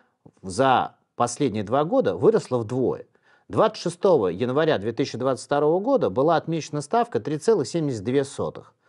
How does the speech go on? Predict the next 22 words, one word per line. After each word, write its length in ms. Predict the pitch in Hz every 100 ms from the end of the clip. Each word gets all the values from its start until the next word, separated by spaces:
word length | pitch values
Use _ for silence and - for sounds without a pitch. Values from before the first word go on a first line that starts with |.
| _ _ -
а 160 | 120 123
на 140 | 117
данный 360 | 117 226 269 180
момент 460 | 123 107 90 76 _
ставка 580 | - - 190 226 - - _ _
составляет 580 | 127 - 131 131 101 -
шесть 340 | 135 107 -
целых 300 | 220 196 -
восемьдесят 400 | 170 170 98 -
одну 320 | 92 107 160 _ -
сотую. 460 | - 95 - 60 _ _ - - -
А 680 | 117 117 110 107 101 - _
в 120 | 107
банках 460 | 101 170 262 - -
вам 160 | 123 110
предложат 600 | 123 147 139 95 82 90
до 280 | 160 214
шести 420 | - 113 - 143 127
целых 340 | - 120 98
семидесяти 520 | - 113 107 104 -
шести 380 | 135 165 165 277
сотых 460 | 233 208 175 147